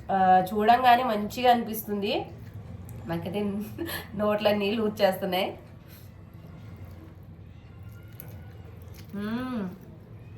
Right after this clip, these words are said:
సూపర్ ఉందండి నిజంగా. మీరు కూడా ట్రై చేయొచ్చు, అంత బాగుంది.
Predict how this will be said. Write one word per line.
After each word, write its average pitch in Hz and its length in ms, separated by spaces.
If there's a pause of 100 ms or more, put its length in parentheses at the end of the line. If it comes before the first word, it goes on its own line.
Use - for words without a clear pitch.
(1200)
సూపర్ 254 240
ఉందండి 269 440
నిజంగా. 247 480 (1080)
మీరు 233 180
కూడా 269 120
ట్రై 233 220
చేయొచ్చు, 247 500 (320)
అంత 202 180
బాగుంది. 202 540